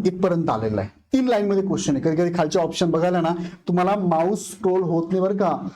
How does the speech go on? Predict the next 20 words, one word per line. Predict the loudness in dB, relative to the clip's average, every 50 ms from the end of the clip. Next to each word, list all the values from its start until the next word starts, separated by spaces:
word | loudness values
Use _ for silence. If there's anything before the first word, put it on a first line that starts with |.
| -16 -8 -2 0
माऊस | 2 2 2 2 0 -2 -4
स्क्रोल | -2 0 0 2 2 2
होत | 0 0 0 0 0
नाही, | 0 0
स्क्रोल | -2 -2 0 0 0 0
चालत | 0 0 0 0 0 -2 0 0
नाही. | 0 0 0 -2 -4 -8 -8 -4 0
माऊसच्या | 0 2 2 0 0 0 0 0 0
बटनाने | 2 0 0 0 0 0 0 0 0
तुम्हाला | 0 0 0 0 0 0
हे | 0 -2 -2 -2
खाली | -2 -2 0 0
वर | 0 0
करावं | 0 0 0
लागतं | 0 0 -2 0
बघा, | 0 0 2
हे | 0
असं | 0 0 -2 -4 -4
खाली | -2 0 0 0
घ्यायचं | 0 -2 -2 -2 -2 -2